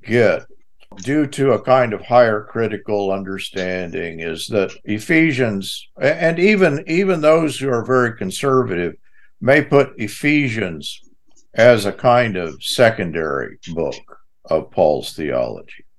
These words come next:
But what I'm going to claim, and I'm not alone in this, this is, I'm actually gonna appeal to the early church. The significant contemporary scholar who agrees with this is a man named Douglas Campbell.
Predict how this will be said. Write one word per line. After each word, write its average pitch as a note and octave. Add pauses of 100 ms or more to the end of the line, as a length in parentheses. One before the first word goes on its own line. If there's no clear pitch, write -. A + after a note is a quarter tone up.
(220)
But B2+
what D3
I'm G3
going F3+
to A#2+
claim, C3+
and A2+
I'm C#3
not B2+
alone G#2+
in F2
this, E2
this A2
is, G#2
I'm G2+
actually A2+ (140)
gonna A2+
appeal A2+
to E2+
the D#2+
early F#2+
church. A#2 (880)
The C#3
significant D#3 (220)
contemporary B2
scholar A#2
who G#2+ (140)
agrees F#2
with -
this D#2+
is E2+
a E2
man F#2+
named D2+
Douglas D#2
Campbell. D#2